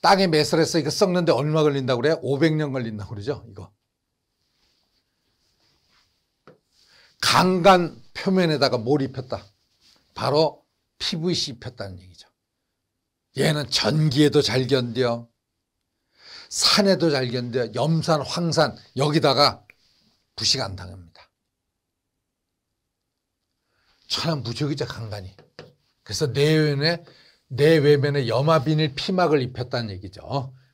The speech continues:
그러면 얘는 보-, 보통 뭐가 된다? 내식성이 큰 이런 데다가 사-, 사용해 주는 겁니다. 비닐로 쌌어요?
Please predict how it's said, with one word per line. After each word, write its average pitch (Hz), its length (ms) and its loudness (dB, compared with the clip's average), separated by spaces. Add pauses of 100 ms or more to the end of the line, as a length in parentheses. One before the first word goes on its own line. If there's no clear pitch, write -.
그러면 131 540 -4
얘는 139 380 -4
보-, 110 220 -10 (220)
보통 127 300 -6
뭐가 123 220 0
된다? 120 400 0 (500)
내식성이 143 920 -2
큰 - 600 -6 (260)
이런 139 240 -4
데다가 139 340 0
사-, 123 260 -6
사용해 117 400 -4
주는 104 220 -12
겁니다. 95 560 -12 (2000)
비닐로 175 420 0
쌌어요? 170 580 -2